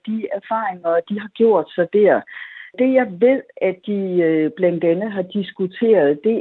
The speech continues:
er, hvornår er det så som samfund, at vi vil bruge, øh,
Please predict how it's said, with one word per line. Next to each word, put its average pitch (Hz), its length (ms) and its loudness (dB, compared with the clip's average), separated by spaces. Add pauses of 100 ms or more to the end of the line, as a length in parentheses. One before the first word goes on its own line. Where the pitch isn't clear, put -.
er, 170 200 4 (460)
hvornår 202 600 0
er 180 180 4
det 220 180 -4
så 170 280 -6
som 170 180 -6 (100)
samfund, 208 540 -2
at 170 200 -4
vi 185 100 -2
vil 185 280 -2
bruge, 208 460 0
øh, 165 100 -2